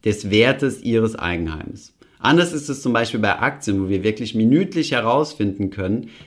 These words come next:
wie gerade der Wert steht, ist es bei Immobilien so, dass man über Jahrzehnte hinweg sich nicht über den Preis informiert und deswegen davon ausgeht,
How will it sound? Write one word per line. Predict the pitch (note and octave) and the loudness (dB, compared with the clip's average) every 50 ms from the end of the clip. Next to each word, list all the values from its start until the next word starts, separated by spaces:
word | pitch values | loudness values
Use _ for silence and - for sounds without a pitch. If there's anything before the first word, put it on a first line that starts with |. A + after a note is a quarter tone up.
| _ | _
wie | - G2+ A2 C#3+ D#3 | -8 -6 -4 -2 2
gerade | C#3+ C#3+ A#2+ A#2 A#2 A2+ A#2 A2 | 2 2 4 4 2 2 2 2
der | A2 G2 F#2 | 2 2 2
Wert | G#2 A2+ C3+ C3+ - | 2 2 2 0 -2
steht, | - - F#2 F#2+ A2 A2 - | -2 0 2 2 2 0 -2
ist | - B2+ - D3+ | -6 -6 -4 -6
es | C#3 - | -6 -4
bei | - F#2+ F2+ | -2 -4 -2
Immobilien | F#2+ G2 G2 F#2 G2+ A#2+ B2+ B2 B2 B2 G#2+ | -2 -2 -2 -2 -2 -2 0 0 0 0 0
so, | A2 A2+ A2+ | 0 0 0
dass | A2 G#2 G2 - | 0 -2 -2 -2
man | F#2+ F#2 F2+ | -2 -2 -2
über | E2+ F2+ | -2 -2
Jahrzehnte | F2 F2 F2 F2 - - - A2+ C3 D3 D3 C#3+ C#3 A#2+ | -2 -2 -4 -6 -6 -4 2 4 6 6 4 4 0 -2
hinweg | A2 G#2+ G#2 F#2+ G2 G#2 A2 - - - - - _ | -2 0 0 0 0 0 -2 -4 -8 -18 -20 -20 _
sich | - G#2 G2 - | -8 -6 -2 2
nicht | B2 C3+ C#3 C#3 B2 | 2 2 2 2 2
über | A#2+ A2 | 2 2
den | G2+ G#2 F#2+ | 2 2 0
Preis | - - G2 F#2+ G2+ G2+ - | -2 -2 -2 -2 -2 -2 -2
informiert | G2+ F#2+ - F#2 F2+ F2+ G2+ B2+ D3 D3 - | -4 -2 -2 -2 -2 0 0 -2 -2 -4 -4
und | - G#2 G2 | -4 -2 0
deswegen | B2 C3+ C3 - C3+ C3+ C3 C3 A2+ | 0 0 0 0 2 2 2 2 2
davon | G#2+ G2 - F#2 F2 | 0 -2 -4 -4 -6
ausgeht, | - - D#2 G2+ B2+ D3 C#3+ C#3+ - - B2+ B2 B2 A#2 - | -4 -2 0 2 2 2 2 0 0 0 2 2 2 0 -4